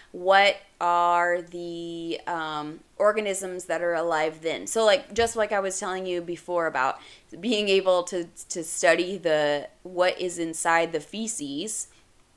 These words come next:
of a human from fourteen thousand years ago can tell us what kind of food they're eating. Um, and not just that they ate parsley that day, but that widely,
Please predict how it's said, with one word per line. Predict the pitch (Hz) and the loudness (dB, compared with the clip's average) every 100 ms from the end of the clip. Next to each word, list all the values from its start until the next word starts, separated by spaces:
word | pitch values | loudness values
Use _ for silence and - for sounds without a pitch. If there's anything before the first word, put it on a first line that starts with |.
| _ _ - 170 | _ _ -14 -8
of | 170 | -4
a | 170 | -4
human | 160 214 180 147 196 | -4 -6 -4 -4 -6
from | - 165 | -8 -8
fourteen | 156 208 208 196 170 | -4 -4 -4 -6 -8
thousand | 160 104 180 175 147 | -2 0 0 -4 -6
years | 151 254 247 | -4 -6 -8
ago | 151 - 101 240 - 311 - | -4 -2 0 0 -4 -14 -18
can | - 196 | -10 -8
tell | - 170 | -2 0
us | 175 190 - | 2 0 -2
what | 160 | -6
kind | 214 202 | -6 -6
of | |
food | 202 247 | -6 -6
they're | 240 156 | -2 -2
eating. | 113 104 107 - - - | -2 -8 -12 -14 -20 -12
Um, | 165 180 170 165 160 | -4 0 2 0 -4
and | - 196 | -6 2
not | 196 214 | 4 2
just | 233 220 | 0 -4
that | - 185 | -2 0
they | 190 175 | 0 0
ate | - 185 - - _ _ | -2 -4 -6 -14 _ _
parsley | - 233 - 220 | -2 0 0 -2
that | 165 139 | -2 -2
day, | 147 156 | -2 -4
but | 165 156 | -4 -6
that | - 196 226 - - - _ _ _ _ - | 2 6 6 4 -6 -20 _ _ _ _ -20
widely, | 180 175 165 220 302 233 175 143 107 131 | -20 -4 -4 0 -2 -4 -6 -6 -6 -10